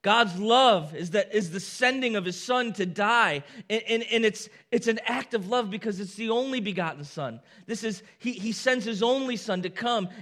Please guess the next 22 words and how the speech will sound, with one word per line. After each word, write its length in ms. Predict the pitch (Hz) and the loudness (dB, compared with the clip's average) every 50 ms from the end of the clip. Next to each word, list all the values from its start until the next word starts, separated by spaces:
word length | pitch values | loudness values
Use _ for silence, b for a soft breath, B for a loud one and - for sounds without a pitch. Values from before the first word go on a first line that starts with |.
| B | B
and 160 | 170 190 196 165 | -4 -4 -2 0
die 280 | 202 196 208 214 208 | 0 0 2 2 0
the 100 | 185 185 | 0 -2
most 240 | 180 180 180 165 - | -2 -4 -4 -6 -8
horrific 460 | 185 175 160 175 175 175 175 160 143 | -8 -6 -6 -6 -6 -8 -10 -10 -8
death. 240 | 151 131 117 120 - _ _ _ _ _ _ _ _ _ _ _ _ _ _ _ _ _ _ _ _ _ _ _ _ _ _ _ _ _ _ _ _ _ _ _ _ _ _ _ _ _ _ _ _ _ | -8 -8 -8 -8 -14 _ _ _ _ _ _ _ _ _ _ _ _ _ _ _ _ _ _ _ _ _ _ _ _ _ _ _ _ _ _ _ _ _ _ _ _ _ _ _ _ _ _ _ _ _
What 160 | - 151 160 | -10 -8 -6
an 80 | 151 156 | -6 -4
amazing 400 | 156 160 165 170 156 160 156 147 | -4 -2 -2 -2 -4 -4 -6 -4
love 260 | 151 165 160 143 135 | -2 -2 -2 -2 -4
we 80 | 139 | -8
see. 420 | 143 - - - 170 160 147 131 b b b b b b b b | -12 -12 -10 -8 -8 -8 -8 -10 b b b b b b b b
You 100 | b 143 | b -6
know, 60 | 151 147 | -6 -4
we 120 | 147 151 | -4 -6
see 260 | 147 - - 190 185 | -8 -8 -6 -2 -2
it 100 | 180 185 | -2 -2
in 160 | 170 160 160 | -4 -6 -6
Romans 380 | 156 175 175 175 170 160 165 151 | -2 -2 -2 -2 -2 -6 -8 -6
eight, 380 | - 160 170 185 180 - - - _ _ _ _ _ _ _ _ _ _ _ _ _ | -4 -4 -4 -4 -4 -10 -18 -20 _ _ _ _ _ _ _ _ _ _ _ _ _
chapter 340 | - 185 185 180 - 180 170 | -2 -2 -2 -2 -4 -6 -8
thirty-two. 800 | 160 - 185 185 185 180 170 165 - - 185 180 180 185 190 | -6 -4 -2 -2 -2 -2 -6 -8 -8 -8 -6 -4 -4 -6 -8